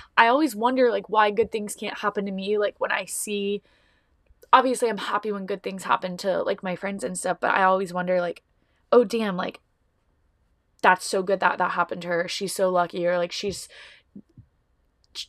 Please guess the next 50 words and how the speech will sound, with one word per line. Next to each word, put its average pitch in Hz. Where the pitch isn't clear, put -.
she's -
so 202
good." 175
I 214
don't 190
know. 175
I'm 190
thinking 196
of, 170
like, 165
different 165
friggin' 160
whatever. 160
But, 185
um, 202
so 262
I 240
always 269
wonder 240
why 220
good 202
things 196
can't -
come 190
my 175
way. 196
And 196
here's 254
the 202
thing. 254
They 214
do, 285
but 233
I 233
just 240
can't 254
see 226
it 226
in 208
that 202
moment 202
in -
time, 196
and -
I 196
end 202
up 214
letting 196
it 196
slip -